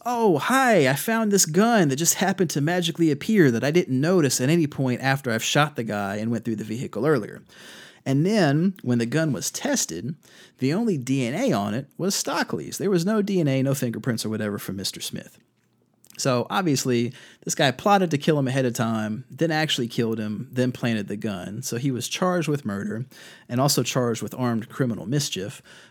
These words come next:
Uh, it was ended up being a bench trial. Stockley waived his right to a jury, and the judge, Timothy Wilson, issued a thirty-page order,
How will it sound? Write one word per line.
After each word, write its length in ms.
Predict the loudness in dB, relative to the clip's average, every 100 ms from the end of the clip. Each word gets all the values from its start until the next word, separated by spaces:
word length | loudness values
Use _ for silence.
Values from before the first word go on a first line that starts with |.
| _ -10
Uh, 220 | -8 -6
it 100 | -4
was 160 | -2 0
ended 240 | 2 4
up 100 | 2
being 180 | 2 2
a 60 | 0
bench 320 | 2 2 2
trial. 340 | 2 2 4 2
Stockley 420 | 0 -2 -2 -2
waived 340 | 2 2 2
his 160 | -2 -2
right 240 | -4 -4
to 180 | -6 -8
a 60 | -6
jury, 460 | -2 0 2 0 -2 -16 -20 _
and 180 | -4 -4
the 80 | -2
judge, 460 | 0 2 2 0 -2
Timothy 360 | -2 -2 -4
Wilson, 420 | -2 -2 0 -2
issued 360 | -2 -4 -2 -4
a 80 | -4
thirty-page 680 | -4 -2 -2 -4 -8 -8 -6
order, 460 | -2 0 0 -2